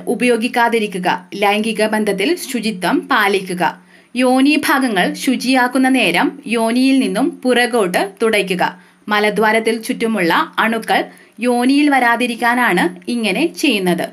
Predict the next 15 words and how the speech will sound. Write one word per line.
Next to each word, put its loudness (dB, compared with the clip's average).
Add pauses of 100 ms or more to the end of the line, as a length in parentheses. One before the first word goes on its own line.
(340)
അമിതമായ 2
സോപ്പിന്റെ 0
ഉപയോഗവും 0 (160)
നല്ലതല്ല. 0 (680)
അണുബാധ 2 (240)
മൂർച്ഛിക്കുന്നതിന് 0
മുൻപേ 2
വൈദ്യസഹായം 0
തേടേണ്ടത് 0 (280)
അനിവാര്യമാണ്. 0 (480)
ആയുർവേദ 2
പ്രകാരം 0
ശരീരത്തിലെ 0 (200)
കഫ, -2 (280)
പിത്ത -2